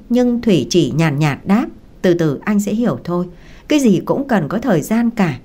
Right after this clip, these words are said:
"Thủy à, anh," Thủy không để Long nói hết câu đã vội vàng nói tiếp, vì cô biết Long sắp nói gì. "Sáng nay con đã ăn gì chưa? Lúc vừa dậy anh cho con uống sữa rồi. Em và Sóc chắc là chưa ăn gì đúng không?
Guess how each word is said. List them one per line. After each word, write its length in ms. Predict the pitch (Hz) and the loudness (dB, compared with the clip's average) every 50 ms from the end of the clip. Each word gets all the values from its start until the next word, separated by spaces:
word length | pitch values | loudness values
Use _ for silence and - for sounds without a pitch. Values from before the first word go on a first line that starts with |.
| - - - - - - - | -18 -20 -20 -20 -20 -10 -4
"Thủy 220 | - 214 196 135 139 | 0 0 0 0 0
à, 180 | 139 123 - - - - - - - - | -4 -6 -8 -12 -18 -20 -20 -20 -12 -6
anh," 480 | - 208 208 196 190 190 190 190 190 190 - - - - - - - - - - - | -4 -2 0 0 0 0 0 -2 -4 -6 -8 -16 -20 -20 -20 -20 -20 -20 -20 -12 -4
Thủy 140 | - 220 180 | 0 0 0
không 240 | - - 180 185 180 | 0 0 -4 -2 -2
để 180 | 180 160 120 | -2 -4 -4
Long 240 | 135 165 190 185 180 | -2 -2 -2 0 0
nói 160 | 180 170 175 | -2 -2 -2
hết 180 | 190 247 302 320 - - | -2 -2 -4 -6 -6 -2
câu 200 | - 208 208 208 | 0 2 2 2
đã 100 | 196 180 | 2 0
vội 220 | 190 233 214 - | 0 0 0 0
vàng 260 | - 180 165 160 135 135 | 0 -2 -2 -2 0 -2
nói 200 | 147 160 196 202 - | -2 -2 -2 -2 -2
tiếp, 180 | - 262 285 320 320 - - - - - - - | -2 -2 -2 -2 -6 -12 -20 -20 -20 -18 -6 0
vì 300 | 196 196 196 180 175 175 170 | 2 2 2 2 0 0 -2
cô 100 | 262 254 | -4 -4
biết 240 | 285 349 359 359 | -4 -4 -6 -4
Long 240 | 247 233 226 226 226 | -4 -2 -2 -2 -2
sắp 240 | 220 - 311 320 285 | -4 -4 -6 -6 -2
nói 200 | 226 190 208 262 | 0 0 0 0
gì. 280 | - - 190 165 139 - - - - - | 0 -2 -2 -2 -2 -4 -10 -20 -20 -12
"Sáng 260 | - - 262 269 262 240 | -6 -2 -2 0 0 0
nay 280 | 220 202 190 190 185 185 | 0 0 0 0 0 0
con 180 | 233 233 226 | 0 0 2
đã 60 | 233 | 2
ăn 200 | - 233 240 247 | 0 -2 -2 -2
gì 260 | 233 233 220 165 143 - | 0 0 0 0 0 0
chưa? 220 | - 185 190 196 196 - - - - - - - - | 0 2 2 2 0 -2 -8 -20 -20 -20 -20 -6 -2
Lúc 160 | - 294 349 349 | 0 0 0 2
vừa 160 | 214 185 156 | 0 0 0
dậy 260 | 151 - 170 156 - - - | -2 -2 -4 -4 -4 -6 -4
anh 200 | - 208 208 202 | -2 0 2 2
cho 120 | 214 214 | 0 0
con 260 | 208 214 214 208 208 | -2 -2 0 0 0
uống 160 | 208 185 190 214 | 0 0 -2 -2
sữa 320 | - - 220 - - 285 | -2 -2 -2 -2 -2 -2
rồi. 260 | 302 233 202 160 135 - - - - - - - - | 0 0 0 0 0 -4 -8 -16 -20 -20 -12 -4 0
Em 180 | 220 214 202 | 2 2 4
và 140 | 196 175 143 | 4 2 0
Sóc 240 | 135 - 233 262 311 - | -2 -4 -6 -6 -6 -4
chắc 240 | - 320 330 330 - | -4 -4 -2 0 0
là 240 | 202 185 165 147 139 | 0 0 0 -2 -4
chưa 160 | 139 - 233 | -2 -2 -2
ăn 220 | 240 240 240 240 | 0 0 0 0
gì 220 | 226 - 202 165 135 | 2 2 2 2 2
đúng 220 | - 156 185 233 | 2 0 0 0
không? 220 | - - 214 202 | 0 2 2 2